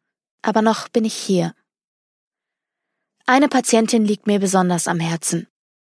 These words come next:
Emilia Rose, die alte Dame mit einem Namen, der mich an den flüchtig süßen Duft dunkelroter Rosen erinnert. Sie wurde bewusstlos zu Hause aufgefunden.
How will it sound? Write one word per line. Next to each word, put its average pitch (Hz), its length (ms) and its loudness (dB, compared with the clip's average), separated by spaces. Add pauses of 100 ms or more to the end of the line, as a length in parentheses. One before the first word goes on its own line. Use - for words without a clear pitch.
(320)
Emilia 233 560 4
Rose, 185 600 2 (520)
die 208 120 -2
alte 208 300 0
Dame 220 400 4
mit 208 240 -2
einem 190 280 0
Namen, 202 500 0
der 196 140 0
mich 190 180 -4
an 196 80 -2
den 185 140 0
flüchtig 208 460 -2
süßen 190 360 -2
Duft - 480 -6
dunkelroter 185 600 -2
Rosen 180 360 0
erinnert. 170 540 -4 (1500)
Sie 226 240 -2
wurde 247 160 6
bewusstlos 233 640 2
zu 202 200 0
Hause 208 260 0
aufgefunden. 175 760 -4